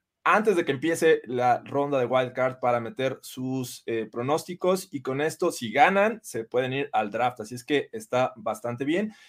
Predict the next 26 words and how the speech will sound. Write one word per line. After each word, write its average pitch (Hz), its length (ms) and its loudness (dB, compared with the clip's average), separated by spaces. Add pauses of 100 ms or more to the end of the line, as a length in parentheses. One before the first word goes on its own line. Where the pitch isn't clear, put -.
Y, 151 160 0
pues, - 140 -8
por 127 200 -2
mi 131 120 -2
parte, 165 360 4
muchas 175 320 4
gracias, 196 680 4
eh, 139 100 -2
un 139 160 -4
placer 123 320 -2
siempre 113 240 -10
estar 117 180 2
aquí 117 240 -2
hablando 113 300 -2
con 113 120 -8
ustedes, 214 420 8
con 131 280 -4 (280)
Ibis, 185 480 0
que, 135 420 2
este, 107 500 -4
yo 143 160 4
sé 127 220 0
que 120 80 -14
está 107 240 -6
esperando 104 420 -6
esa, 101 380 -2